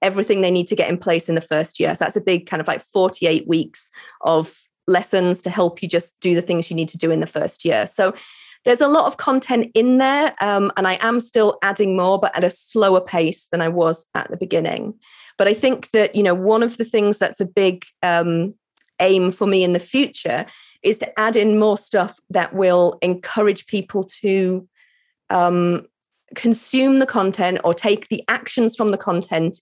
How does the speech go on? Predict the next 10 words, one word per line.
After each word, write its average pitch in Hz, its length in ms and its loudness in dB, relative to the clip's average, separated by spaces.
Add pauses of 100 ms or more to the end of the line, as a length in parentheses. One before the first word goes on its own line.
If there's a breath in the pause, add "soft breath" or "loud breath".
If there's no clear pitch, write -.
in 180 180 2
a 175 380 2
simpler, 214 680 0
easier 185 420 -2
way. 160 380 0 (460 loud breath)
So, 196 380 4
you 208 100 0
know, 180 240 0
I 190 140 0
love 214 360 0